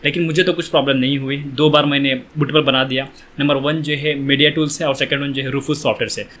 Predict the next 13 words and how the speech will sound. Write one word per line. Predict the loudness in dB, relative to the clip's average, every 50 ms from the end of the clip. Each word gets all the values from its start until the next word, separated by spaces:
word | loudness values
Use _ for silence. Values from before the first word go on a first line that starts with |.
| -10 -2 0
लेकिन | 2 2 4 4
थोड़ा | 4 4
सा | 4 2 2 2
time | 4 4 4 4 4
ले | 4 4
लिया | 4 4 2 2 0
bootable | 0 0 0 2 0 0
होने | 0 0 2 2 2
के | 2 2 2
लिए, | 2 2 0 0 -4 -14 -16 -16 -8 -2
लेकिन | 0 0 0 0
कुछ | -2 -2 -4 -4 -8 -2 2 4
error | 4 6 6 4